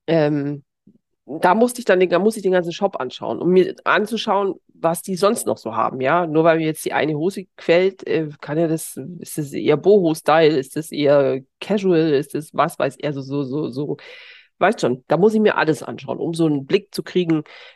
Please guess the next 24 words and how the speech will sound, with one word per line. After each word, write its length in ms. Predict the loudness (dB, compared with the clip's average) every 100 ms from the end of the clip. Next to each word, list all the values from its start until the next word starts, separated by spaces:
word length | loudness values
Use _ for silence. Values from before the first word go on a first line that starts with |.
| _
für, 400 | 2 6 6 4
für 260 | -2 -4
das 400 | -4 -8 -12 -18 _
Geschäft. 480 | -12 -8 -10 -12 -20 _ _ _ _ _ -20 -20 -2
Wenn 140 | 2
das 100 | 4
aber 180 | 4 2
solche, 460 | 4 2 4 0 -2 _ _ _ _ _ _ _ _ _ _ _ _ _ _ _ _ _ _
wie 160 | -10 -6
nennen 200 | -4 0
wir 120 | 0
das? 280 | 0 -2 -12 _
Also 200 | -8 -8
so, 300 | -4 -2 -2
so 180 | -4 -10
Vielsortimenter 1120 | 0 2 4 4 2 2 2 4 4 2 0
sind, 300 | 0 -4 -4
in 100 | -2
Anführungsstrichen, 960 | -4 -4 -6 -8 -8 -6 -4 -4 -4
sowas 380 | -2 0 -2 -4
wie, 320 | -10 -8 -8
wie 140 | -8 -6
so 180 | -8
Versandhäuser, 1300 | -8 -6 -4 0 2 2 -2 -2 0 2 2 2 0